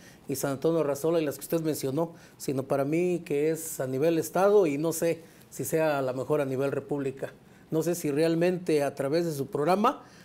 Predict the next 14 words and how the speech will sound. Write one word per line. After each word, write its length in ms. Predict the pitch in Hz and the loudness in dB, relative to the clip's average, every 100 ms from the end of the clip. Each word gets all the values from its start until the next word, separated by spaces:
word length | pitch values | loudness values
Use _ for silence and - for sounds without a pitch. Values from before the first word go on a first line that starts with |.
| - | -14
Yo 180 | - 151 | 0 4
le 140 | 170 165 | 6 8
hago 300 | 175 170 151 | 6 6 2
el 80 | |
llamado 600 | 135 135 147 175 180 156 139 | 2 0 2 2 4 2 2
a 220 | 131 127 | -2 -2
las 260 | 127 117 | -4 -4
autoridades 600 | 127 120 131 139 160 175 139 | -6 -4 -2 0 2 0 -2
de 60 | |
comunicación, 840 | 135 127 131 123 131 156 170 190 | -6 -8 -6 -6 -4 0 2 4
a 60 | 170 | 2
nuestro 460 | 135 117 143 131 123 - - - | -2 -4 -4 -4 -4 -10 -20 -2
propio 360 | 160 170 170 | 2 4 2
gobernador, 840 | 131 135 131 131 135 156 185 190 | 2 0 0 -2 2 6 6 6